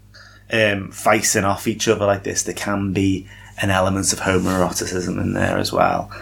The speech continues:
Uh, just on the surface, you know, just, maybe it's just when you're looking at Cronenberg stuff, that's where <laughs> you might sometimes goes. But I would argue a little bit that there's, there's a little touch in there as well.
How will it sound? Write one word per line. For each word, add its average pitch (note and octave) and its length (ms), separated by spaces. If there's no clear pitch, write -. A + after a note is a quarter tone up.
Uh, F#2+ 460
just - 220
on C3 100
the B2 60
surface, F#2 560
you A#2 60
know, A2 60
just, - 300
maybe E3+ 300
it's D#3 100
just D3 160
when C#3+ 100
you're C#3 100
looking B2+ 200
at A#2+ 80
Cronenberg G#2 480
stuff, G2 220
that's G2+ 240
where A#2+ 160
<laughs> - 100
you F#3 240
might B3+ 400
sometimes C3 1080
goes. G#2+ 480
But A#2 100
I A#2 60
would B2 200
argue G#2+ 440
a - 20
little A2+ 260
bit G2+ 220
that F#2+ 140
there's, F2+ 240
there's - 200
a G2+ 60
little F#2 200
touch - 340
in F2+ 160
there F2 240
as - 180
well. - 460